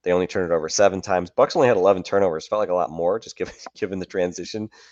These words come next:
that we saw, especially in the second quarter when things just really got out of hand with transition and, and Indiana fought their way back into the game. Um, but yeah, I mean, pretty much kind of all the other phases of the game.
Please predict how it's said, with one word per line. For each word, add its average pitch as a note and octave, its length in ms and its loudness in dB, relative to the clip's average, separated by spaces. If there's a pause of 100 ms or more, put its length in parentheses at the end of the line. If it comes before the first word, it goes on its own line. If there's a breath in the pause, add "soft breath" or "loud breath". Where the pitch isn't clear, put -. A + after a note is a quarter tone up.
(140 loud breath)
that G#2+ 100 6
we G#2 100 -2
saw, A2+ 200 6
especially - 380 -2
in F2 40 -6
the E2+ 60 -6
second F2 280 -6
quarter F2+ 320 -4
when F2 160 -4
things F2+ 200 -10
just E2+ 200 -16
really E2+ 220 -8
got E2 240 -2 (420 soft breath)
out F2+ 120 4
of E2 80 2
hand E2+ 420 -4
with E2+ 260 -12
transition E2+ 600 -6
and, D#2 200 -12 (260)
and F2 100 -8
Indiana E2 360 -4
fought E2 400 -2
their E2+ 100 -2
way E2 140 -2
back D#2+ 280 -4
into D#2+ 120 -10
the D#2 80 -10
game. E2 340 -8 (480 soft breath)
Um, D#2+ 480 0 (360)
but E2 360 0
yeah, F#2 200 2
I E2 40 2
mean, F2 180 -4
pretty G#2+ 180 -8
much - 320 -4
kind F#2 140 0
of D#2+ 80 -2
all F2 120 4
the F2 100 -2
other E2 120 0
phases E2 360 -8
of E2 80 -10
the D#2+ 80 -10
game. E2 300 -6